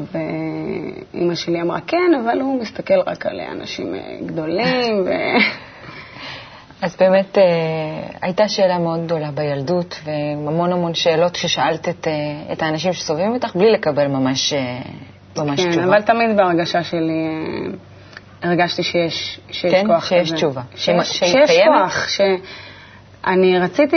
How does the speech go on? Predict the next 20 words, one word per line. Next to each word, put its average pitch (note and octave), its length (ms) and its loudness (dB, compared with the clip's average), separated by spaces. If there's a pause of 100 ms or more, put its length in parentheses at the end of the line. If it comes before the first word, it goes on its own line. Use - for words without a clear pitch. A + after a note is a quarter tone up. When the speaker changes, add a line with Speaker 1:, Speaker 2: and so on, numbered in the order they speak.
Speaker 1:
לדעת D4+ 380 4
מה, A#3 260 4
מה C4+ 140 2
קורה, A3 260 2
אבל F3+ 200 2
מה A3 100 2
באמת? G#3+ 500 2
כאילו, E3+ 180 -2
Speaker 2:
אבל F#3+ 100 6
Speaker 1:
לא A3 40 8
יכול G#3+ 220 0
להיות A#3 180 4
שאין A3 160 4
Speaker 2:
וכלפי B3 140 4
חוץ A#3+ 220 4
Speaker 1:
תשובה. G#3+ 140 6
Speaker 2:
היית A3+ 120 2
ילדה F#3+ 240 6
רגילה F3+ 600 4
ו- E3 140 -2